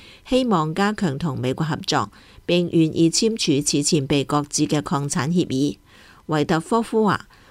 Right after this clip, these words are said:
「我希望我哋能夠同烏克蘭恢復合作，令一切重回正軌。」但佢強調，最終決定權仍喺川普手中。對於恢復礦產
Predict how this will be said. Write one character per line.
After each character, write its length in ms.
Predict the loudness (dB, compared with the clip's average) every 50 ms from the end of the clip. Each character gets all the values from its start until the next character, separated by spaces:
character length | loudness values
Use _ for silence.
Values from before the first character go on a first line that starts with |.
| -18 _
「我 200 | 0 2 2 2
希 200 | 2 2 0 2
望 240 | 2 2 2 2 0 -2
我 120 | -4 -4
哋 140 | -2 -2 -2
能 180 | -2 -4 -4 -4
夠 140 | -4 -4 -2
同 180 | -2 -4 -4 -4
烏 120 | -4 -4
克 140 | -2 -2 0
蘭 260 | 0 0 -2 -2 -4
恢 160 | -2 -2 -2
復 160 | -2 0 -2
合 160 | -4 -4 -6 -6 -2
作， 240 | 0 0 0 0 -2 -8 -16 -20 -20 -20 -20 -20 -8
令 180 | -2 -2 0 2
一 80 | 2 0 0
切 300 | 0 -2 -2 0 0 0
重 260 | -2 -2 -4 -4 -4 -4
回 200 | -2 -2 -2 -2
正 260 | -2 -2 -2 -2 0
軌。」 300 | 0 0 2 4 2 2 0 -6 -16 -20 -20 -20 -12 -4
但 160 | -2 -2 0
佢 140 | 2 0 0
強 280 | 0 0 0 0 0 2
調， 240 | 2 2 2 2 -2 _ _
最 200 | -2 0 0 0
終 220 | 0 0 -2 0
決 160 | 0 0 0
定 260 | 0 2 -2 -2 -2 0
權 200 | 0 0 0 0
仍 200 | -2 -4 -2 -2
喺 140 | -2 -2 -2
川 200 | 0 0 0 0
普 180 | 0 0 0
手 220 | 0 0 -2 -2 0
中。 240 | 0 2 0 0 -2 -6 -14 -20 -20 -20 -20 -20 _ _ _
對 180 | -2 0 0 4
於 200 | 4 4 4 4
恢 220 | 4 2 2 2
復 200 | 2 0 -2 -4
礦 260 | -4 -4 -4 -4 -4 -2
產 220 | -2 -2 -2 -2